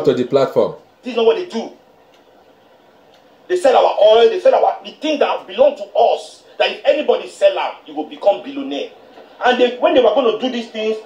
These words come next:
Speaker 1: when they were selling it to us, especially under this Obasanjo,
Speaker 2: Yes, yes,
Speaker 1: that man
Speaker 2: Obasanjo
Speaker 1: is so
Speaker 2: that
Speaker 1: wicked, and
Speaker 2: Ob-,
Speaker 1: you
Speaker 2: very
Speaker 1: Nigerian,
Speaker 2: wicked.
Speaker 1: Nigerian that praises Obasanjo for any reason, you will go to hell.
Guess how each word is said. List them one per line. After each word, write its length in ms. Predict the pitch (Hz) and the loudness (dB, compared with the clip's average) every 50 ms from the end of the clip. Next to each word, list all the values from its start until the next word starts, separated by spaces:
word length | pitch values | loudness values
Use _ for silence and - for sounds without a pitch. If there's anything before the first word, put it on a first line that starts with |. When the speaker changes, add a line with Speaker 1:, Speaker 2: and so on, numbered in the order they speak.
| - - - | -20 -12 -4
Speaker 1:
when 120 | - 269 285 | 0 0 2
they 60 | 254 | 2
were 120 | 220 - - - | 2 0 0 0
selling 220 | - 247 240 247 233 | 0 0 0 0 -4
it 100 | 220 - | -6 -4
to 60 | 294 | 0
us, 160 | 294 311 - - | 0 0 0 2
especially 240 | - 277 285 285 269 | 2 2 2 2 2
under 200 | 254 254 247 247 | 2 2 2 2
this 140 | 247 240 - | 0 0 -2
Obasanjo, 680 | 180 185 214 214 214 208 208 - - 240 - - - - | 0 0 2 2 0 0 0 2 2 2 2 2 0 0
Speaker 2:
Yes, 360 | 165 185 185 156 131 - 147 | 2 4 4 4 4 2 2
yes, 240 | 156 165 147 120 - | 2 4 4 4 4
Speaker 1:
that 160 | 151 151 - | 2 4 4
man 120 | 190 190 | 4 4
Speaker 2:
Obasanjo 120 | - 185 180 | 6 6 6
Speaker 1:
is 60 | 190 | 6
so 80 | 190 | 6
Speaker 2:
that 260 | 180 160 - 226 - 202 | 6 4 4 2 0 -2
Speaker 1:
wicked, 220 | 226 233 - 233 | -6 -6 -4 0
and 260 | 220 226 233 220 - - | 2 2 2 2 0 0
Speaker 2:
Ob-, 240 | 202 196 196 - - - - - - | 0 0 -2 -4 -10 -18 -20 -12 -4
Speaker 1:
you 100 | 220 262 202 | 0 2 4
Speaker 2:
very 160 | 208 214 214 | 6 6 4
Speaker 1:
Nigerian, 80 | 202 | 4
Speaker 2:
wicked. 300 | 196 185 - 170 139 123 - | 4 4 4 4 2 4 2
Speaker 1:
Nigerian 280 | - - - 240 233 | 2 2 2 2 0
that 220 | - - - - - | 2 0 -4 -4 -6
praises 300 | - 214 208 208 - - | -6 -6 -6 -4 -4 -2
Obasanjo 640 | - - 160 - 160 147 143 165 165 151 - - - | 0 0 0 0 -2 -2 0 0 0 0 -2 -6 -10
for 140 | - - - 170 | -8 -8 -6 -4
any 240 | 202 220 208 202 | -6 -6 -6 -8
reason, 380 | 175 165 156 143 135 123 - - - - | -10 -10 -14 -14 -14 -14 -16 -16 -20 -18
you 60 | - 156 | -16 -14
will 100 | 143 143 | -12 -8
go 120 | - 180 | -6 -6
to 140 | 180 175 - | -6 -6 -6
hell. 260 | - 117 110 107 104 | -6 -6 -4 -6 -8